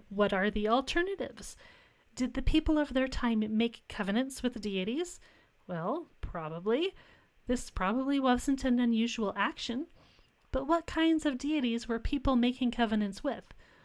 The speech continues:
What kinds of deities were they interacting with in their estimation, if you don't want to believe in reality? What kinds of deities were they generally familiar with coming out of Egypt? Yeah,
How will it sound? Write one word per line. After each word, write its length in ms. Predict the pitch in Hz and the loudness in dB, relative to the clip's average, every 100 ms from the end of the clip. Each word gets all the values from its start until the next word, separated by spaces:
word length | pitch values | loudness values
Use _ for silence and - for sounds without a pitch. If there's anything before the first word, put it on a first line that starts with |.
| _ _ | _ _
What 120 | 208 | -6
kinds 380 | - 190 190 196 | -2 0 0 0
of 120 | 196 | -4
deities 600 | 240 269 320 254 254 - | -2 0 0 0 -2 -2
were 100 | 226 | -2
they 120 | 202 | -2
interacting 680 | 214 190 196 220 294 262 220 | -2 -2 2 0 0 -2 -2
with 200 | 220 - | -4 -4
in 220 | 240 233 | 0 2
their 240 | 233 240 | 2 0
estimation, 680 | 226 233 - 226 294 - 202 | -2 -6 -2 0 0 -2 -4
if 200 | 226 214 | -4 -6
you 120 | 214 208 | -4 -2
don't 200 | 202 202 | -2 -2
want 140 | 185 | -4
to 80 | 185 | -2
believe 300 | 214 190 175 | 0 0 -2
in 100 | 175 | -4
reality? 540 | 190 233 247 - - - - - - _ _ - | -2 -2 -2 -6 -16 -20 -20 -20 -20 _ _ -8
What 160 | 254 | -6
kinds 240 | - 339 302 | 0 2 2
of 100 | 247 | -2
deities 420 | 254 262 214 208 | 0 2 0 0
were 140 | 214 | -2
they 140 | 208 190 | -2 -4
generally 600 | - 214 226 226 214 208 | 2 2 4 2 0 -2
familiar 540 | - 220 320 277 185 | 0 2 2 2 0
with 260 | 196 254 - | -4 -6 -4
coming 320 | 220 196 196 | -2 0 -2
out 140 | 190 | -2
of 80 | 196 | 0
Egypt? 460 | 254 254 - - - - _ _ _ _ _ _ _ | 0 -2 -8 -10 -12 -14 _ _ _ _ _ _ _
Yeah, 340 | - 294 330 | -2 0 0